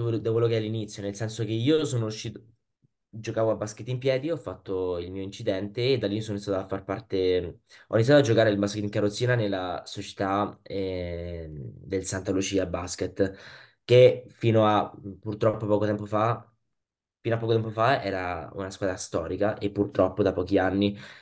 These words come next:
eh, per problemi che erano di sponsor, anche dovuti al covid, è un po' retrocessa a livello di importanza, però rimane una squadra con molto prestigio. Ho iniziato a giocare il mio basket in carrozzina in serie, un po' in Serie A, un po' in Serie B,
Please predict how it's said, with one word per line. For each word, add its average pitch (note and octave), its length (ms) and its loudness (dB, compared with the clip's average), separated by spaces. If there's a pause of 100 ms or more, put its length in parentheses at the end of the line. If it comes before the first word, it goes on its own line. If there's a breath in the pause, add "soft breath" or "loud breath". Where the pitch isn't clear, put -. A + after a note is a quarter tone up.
(160 loud breath)
eh, G2+ 760 6 (720)
per G2+ 180 -2
problemi G#2 480 2
che G2+ 80 -2
erano G2 220 -2
di F#2 140 -8
sponsor, G2 1000 -2 (280)
anche G2 240 -8
dovuti F#2+ 180 0
al G2+ 100 -2
covid, G2 600 0
è - 120 -14
un F#2 100 -10
po' F#2 520 0
retrocessa F#2+ 680 -4
a - 20 0
livello G2 240 0
di F#2+ 100 -2
importanza, G2 920 -4 (360 loud breath)
però B2 140 6
rimane B2 260 6
una A#2 80 6
squadra G#2+ 480 4 (340 loud breath)
con A#2+ 180 4
molto C3 300 6
prestigio. A2+ 580 -2 (240 loud breath)
Ho - 80 -6
iniziato G3+ 240 2
a - 20 2
giocare D3 200 6
il C3 60 2
mio B2 100 0
basket A2+ 260 -2
in A2 60 -4
carrozzina G#2+ 440 -2
in G#2 120 -2
serie, G#2 640 2
un G#2+ 200 -8
po' G#2+ 120 -4
in G#2 100 -4
Serie B2 280 0
A, C#3+ 140 2
un A#2 80 -2
po' G#2+ 100 -4
in G#2 100 -2
Serie G#2 260 -4
B, A#2 300 -6